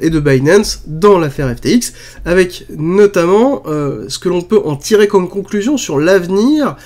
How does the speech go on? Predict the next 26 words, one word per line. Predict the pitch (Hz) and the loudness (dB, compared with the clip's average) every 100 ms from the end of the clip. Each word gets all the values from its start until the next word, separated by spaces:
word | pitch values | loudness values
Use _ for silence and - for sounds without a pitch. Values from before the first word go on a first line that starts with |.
| - - 170 | -20 -12 -6
notamment | 160 175 180 156 | 0 0 0 0
de | 147 | -2
C | 139 165 | -2 0
Z, | 185 262 | 2 2
l'avenir | 170 151 160 196 185 | 2 0 0 2 2
de | 147 | 0
la | 170 | -4
crypto-monnaie | 165 170 160 160 151 - | -4 -6 -2 -2 -4 -8
selon | - - 262 233 | -8 -2 2 2
C | - 165 | 0 -2
Z | 220 262 143 | -2 -4 -4
et | |
l'avenir | 160 160 196 | -4 0 0
de | 165 | 0
la | 143 | -6
crypto-monnaie | 143 139 196 294 - - - | -8 -6 -4 -6 -10 -20 -6
selon | - 254 240 214 202 - | 2 6 6 4 0 -2
Binance | 139 135 196 277 135 | 2 4 4 0 -2
et | |
la | 123 | -2
place | 233 170 | 0 0
de | 131 | 0
Binance | 143 147 226 254 147 | 0 2 2 0 0
dans | 196 | 0
tout | 202 160 | 0 -6
ça. | - | -10